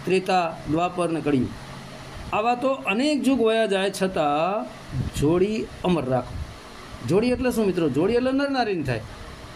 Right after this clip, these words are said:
જોડી એટલે સુરતા અને શબ્દની જોડી. જોડી એટલે ચિત્ત અને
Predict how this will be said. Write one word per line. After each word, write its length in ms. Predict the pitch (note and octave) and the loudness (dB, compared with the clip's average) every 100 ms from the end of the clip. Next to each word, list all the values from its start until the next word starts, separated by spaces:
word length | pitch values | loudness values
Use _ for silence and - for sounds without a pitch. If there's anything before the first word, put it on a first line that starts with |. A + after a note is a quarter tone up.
| - - B2+ A2+ | -16 -12 -6 2
જોડી 340 | F3 A3 C4 | 4 4 2
એટલે 340 | B3 - A3+ | 0 0 0
સુરતા 460 | A#3+ - F#3+ F#3+ A#3+ | 0 2 2 2 2
અને 260 | A3+ G#3 F#3+ | 0 0 -2
શબ્દની 420 | - F3+ G#3 A3 | -2 0 2 2
જોડી. 320 | D3 C#3+ D3+ | 2 2 2
જોડી 420 | G#3+ C3 C#3 E3 | 0 0 2 2
એટલે 680 | A3+ - E3 D3+ D3 D#3+ A#3 B3 - - - - - - | 0 -2 -4 0 2 2 0 -4 -16 -16 -16 -16 -16 -2
ચિત્ત 280 | A#3+ C#4+ B3 | 2 2 2
અને 280 | G3 G#3+ | 2 0